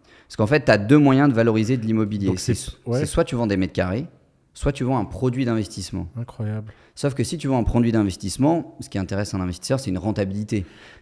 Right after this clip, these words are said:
Speaker 2: Mais
Speaker 1: Que ce
Speaker 2: attends.
Speaker 1: soit dans un quartier parisien, machin,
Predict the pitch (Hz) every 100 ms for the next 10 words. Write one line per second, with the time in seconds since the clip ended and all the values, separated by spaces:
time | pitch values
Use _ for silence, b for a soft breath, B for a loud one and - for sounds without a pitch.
0 | - 98 104 104 101 107 104 98 98 107
1 | - 110 104 98 95 98 92 101 107 104
2 | 95 - 113